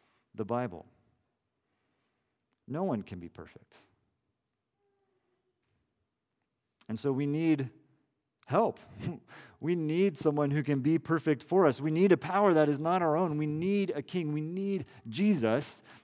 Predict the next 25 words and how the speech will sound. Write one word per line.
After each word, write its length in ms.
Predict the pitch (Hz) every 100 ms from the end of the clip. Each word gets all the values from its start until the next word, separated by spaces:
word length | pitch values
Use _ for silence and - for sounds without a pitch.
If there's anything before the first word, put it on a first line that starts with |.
| -
in 140 | 147
order 560 | 147 160 185 156 147 135 - -
to 100 | 147
live 220 | 151 165
this 220 | 139 120
way. 180 | 131 127
And 80 | 135
I 60 |
think 240 | 151 180 135
there 120 | 151
is 120 | 127
a 40 |
lot 480 | 127 127 131 165 185
of 120 | 156
harm 360 | 127 156 160 135
done 200 | 135 143
in 100 | 139
our 140 | 127
world 320 | 120 131 127 117
in 80 |
trying 240 | 110 147 139
to 40 |
create 520 | 123 - 123 139 147
a 20 | 123
kingdom 560 | - 139 117 107 104